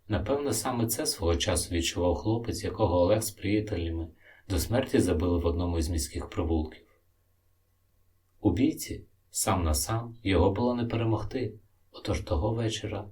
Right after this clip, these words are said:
вгору взяла підступність. Невдовзі світ перед очима чоловіка почав згасати, і незмінно Олегу з'явилася Варвара. Несамовитий крик жінки, що жахливим ультразвуком вдарив по вухах незнайомців,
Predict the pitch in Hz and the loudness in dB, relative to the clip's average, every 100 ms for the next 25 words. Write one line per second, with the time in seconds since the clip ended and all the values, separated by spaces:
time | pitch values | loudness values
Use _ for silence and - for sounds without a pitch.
0 | - 85 85 90 80 82 76 73 - - | -4 0 2 2 0 0 0 -2 -8 -8
1 | - 87 98 - - - - - - - | -4 -2 6 8 10 6 2 -4 -8 -12
2 | - - - - - - - - - _ | -16 -16 -14 -14 -14 -20 -20 -20 -20 _
3 | _ - _ _ 92 82 104 135 127 117 | _ -20 _ _ 0 2 4 4 2 -2
4 | 104 - - 147 - 107 95 85 - 92 | -6 -6 -2 -2 0 0 2 2 0 0
5 | 78 - 85 82 113 110 - - - 143 | -2 0 0 0 -2 -6 -6 -4 -2 -2
6 | 127 104 101 90 82 - - _ _ _ | 0 -2 -2 -2 -2 -6 -16 _ _ _
7 | _ - 82 78 110 143 139 104 101 101 | _ 0 2 2 2 0 0 2 2 2
8 | 110 87 80 80 78 - 85 80 78 76 | 0 2 2 2 0 -2 -2 0 0 -2
9 | - - _ _ _ _ 95 - 92 87 | -4 -14 _ _ _ _ -2 0 0 0
10 | 92 113 110 - 104 98 - 110 92 95 | 2 2 0 0 0 0 2 2 2 -2
11 | - - - 90 - 101 110 113 107 92 | -2 -2 0 0 0 0 2 2 0 -2
12 | 85 98 92 95 98 98 78 76 85 85 | 0 -2 0 -2 -2 -2 -2 0 0 0
13 | 78 - 82 80 98 95 87 78 87 85 | -4 -6 -4 -4 -4 -4 -4 -4 -2 -2
14 | 113 120 - | -2 -4 -10